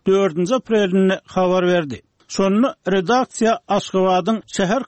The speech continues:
kadyýetiniň hökmüniň göçürmesi gaýdylýan dokument gelip gowuşdy we onda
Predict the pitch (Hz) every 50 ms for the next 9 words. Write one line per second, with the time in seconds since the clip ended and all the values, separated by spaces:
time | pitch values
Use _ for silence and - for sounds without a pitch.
0 | - - 233 247 233 220 226 214 - - 226 214 226 220 - - - 214 202 185
1 | - 190 196 196 202 208 214 214 156 _ - 165 180 190 180 - - 165 175 175
2 | 170 180 - - - - 277 247 247 247 233 196 214 202 190 196 202 202 202 165
3 | - - 156 170 190 190 - - 190 190 196 196 - _ - - 170 180 208 233
4 | - - 240 233 226 202 - - - 202 196 202 226 - _ - 196 190 190 190
5 | 185 196 233 233